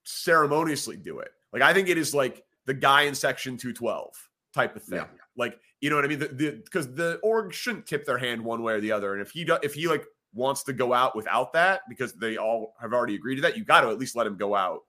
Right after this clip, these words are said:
Speaker 1: with that kind of control. So if they want to keep it quiet, they will, but the fans should not.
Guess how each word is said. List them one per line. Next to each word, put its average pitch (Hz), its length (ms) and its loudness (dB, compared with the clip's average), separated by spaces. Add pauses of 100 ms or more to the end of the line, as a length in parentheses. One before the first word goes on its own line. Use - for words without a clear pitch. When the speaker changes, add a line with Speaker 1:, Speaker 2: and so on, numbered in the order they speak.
(100)
Speaker 1:
with - 140 -20
that 139 180 4
kind 101 160 -4
of - 40 -16
control. 76 500 -14 (380)
So 113 560 0 (180)
if - 60 -14
they 170 80 6
want 202 180 6
to 170 60 -4
keep 170 160 -10
it - 80 -8
quiet, 139 340 2
they 104 100 0
will, 104 240 0
but - 140 -14
the 104 60 -18
fans 139 480 2
should 90 240 -10
not. - 280 -8